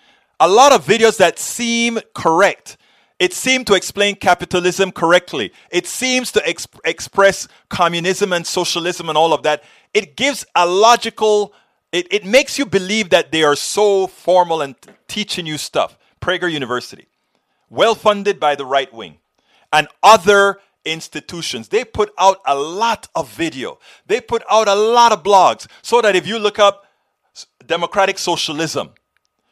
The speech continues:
what comes out a lot of times is a lot of those people that have the most presence. That's what happens in search engines, right? So those of us progressive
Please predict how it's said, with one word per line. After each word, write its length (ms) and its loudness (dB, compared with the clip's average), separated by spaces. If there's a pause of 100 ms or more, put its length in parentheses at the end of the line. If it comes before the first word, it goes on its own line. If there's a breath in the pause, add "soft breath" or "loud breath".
(260)
what 320 2
comes 260 -2
out 160 4
a 60 4
lot 200 2
of 100 -4
times 440 -4
is 180 -4 (200 soft breath)
a 100 -2
lot 220 2
of 80 -6
those 200 -4
people 220 -14
that 140 -2
have 200 -2
the 60 -12
most 320 -12
presence. 520 -6
That's 220 -6
what 140 -4
happens 340 -10
in 120 -20
search 300 -12
engines, 340 -18
right? 240 -6 (760 soft breath)
So 160 0
those 300 8
of 120 6
us 60 8 (260)
progressive 540 0